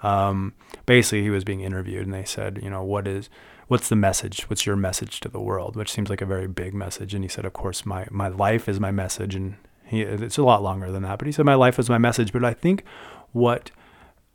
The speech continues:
um, d-, kind of collaborates with acceptance is he said at the very end,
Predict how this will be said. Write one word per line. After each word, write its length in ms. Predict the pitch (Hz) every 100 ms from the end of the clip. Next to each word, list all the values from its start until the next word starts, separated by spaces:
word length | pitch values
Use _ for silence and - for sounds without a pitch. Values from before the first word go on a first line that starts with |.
| _ _
um, 720 | 113 110 104 104 101 - 214 320 _ _ 262 185
d-, 280 | - 147 - -
kind 220 | 131 117
of 160 | 110 - - - - _ _ _ _ _
collaborates 580 | - 127 117 113 113 -
with 240 | 117 107 -
acceptance 600 | - 180 196 - 101 -
is 160 | 104 -
he 120 | 135
said 400 | - 143 139 113
at 80 | 113
the 80 |
very 260 | 110 123 156
end, 320 | 143 95 104